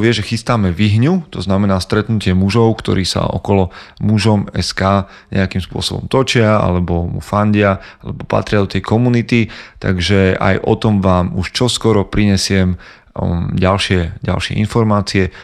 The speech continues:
Vyhňa bude v júni, verím, že vtedy už bude všetko v poriadku aj s ďalšími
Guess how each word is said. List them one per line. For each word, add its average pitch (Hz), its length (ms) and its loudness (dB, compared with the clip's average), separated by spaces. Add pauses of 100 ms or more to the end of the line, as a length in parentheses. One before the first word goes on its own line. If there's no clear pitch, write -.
(140)
Vyhňa 107 720 2 (100)
bude 95 560 0
v 95 240 0
júni, 131 340 2 (800)
verím, 90 320 -2
že 92 80 -8
vtedy 92 240 -2
už - 320 -6
bude 98 240 -6
všetko - 240 -10
v 85 80 -10
poriadku 107 640 0
aj 80 160 -2
s - 240 -8 (400)
ďalšími 92 720 0